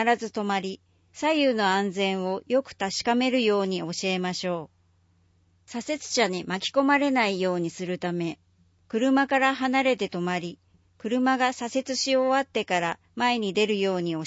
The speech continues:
えましょう。道路では遊ばない。車の後方など、運転者から見えない場所で遊んでいると、車が動き出した時に危険であることや、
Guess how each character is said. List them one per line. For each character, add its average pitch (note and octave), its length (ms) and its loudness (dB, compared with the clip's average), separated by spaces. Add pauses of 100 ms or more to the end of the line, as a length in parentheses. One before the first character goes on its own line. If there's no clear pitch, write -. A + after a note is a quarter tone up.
(100)
え F3 120 -2
ま E3+ 140 -4
し - 120 -10
ょ D#3+ 220 -10 (1500)
う。 - 20 -4
道 D4+ 200 8
路 C#4 160 6
で F#3+ 140 4
は D#3+ 300 2
遊 G3+ 80 -4
ば G3 180 2
な F3+ 160 0
い。 E3 120 -6 (1080)
車 C#4+ 360 2
の C#4+ 140 2
後 C#4+ 280 6
方 C#4 220 4
な C4 180 2
ど、 F#3 200 -4 (400)
運 C4+ 160 0
転 D4+ 260 0
者 A#3+ 180 0
か F#3 120 2
ら F3+ 120 2
見 G3 160 0
え B3+ 100 2
な A3 140 2
い F3+ 100 0
場 E3+ 140 0
所 F3+ 140 -6
で F3 100 0
遊 E3+ 280 -2
ん F3+ 140 -4
で F3+ 140 0
い E3+ 60 -4
る F3 140 -6
と、 E3+ 240 -6 (440)
車 B3+ 360 2
が C4 140 2
動 B3+ 260 2
き C4 140 -4
出 C4 160 2
し - 80 -10
た G3+ 120 -4
時 F3+ 300 -6
に E3+ 160 -4
危 - 100 -14
険 A3+ 280 -2
で A3 60 0
あ A3+ 120 2
る G3 120 -4
こ E3+ 120 -6
と E3+ 140 -6
や、 D#3+ 220 -4